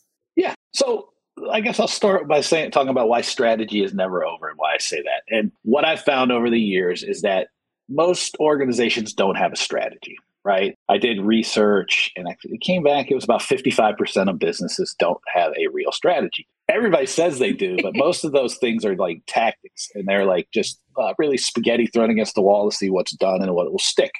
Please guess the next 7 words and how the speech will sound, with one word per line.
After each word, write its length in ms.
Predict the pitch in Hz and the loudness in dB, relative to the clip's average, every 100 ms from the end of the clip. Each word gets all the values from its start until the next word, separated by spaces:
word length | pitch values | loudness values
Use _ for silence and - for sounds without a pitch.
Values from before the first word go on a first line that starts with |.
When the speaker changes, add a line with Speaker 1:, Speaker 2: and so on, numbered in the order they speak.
| - | -8
Speaker 1:
So 320 | - 160 135 - _ _ - | 0 2 0 -4 _ _ -6
most 360 | 147 160 214 | 0 2 2
strategy 560 | - 175 156 151 127 135 | 2 0 0 -2 -2 -2
becomes 360 | 123 127 117 - - | -2 -2 -4 -4 -6
planning, 340 | 78 - - - _ - | -6 -8 -14 -20 _ -4
and 140 | 117 | -4
planning 760 | - 170 208 226 175 139 113 | -2 0 2 2 2 0 -4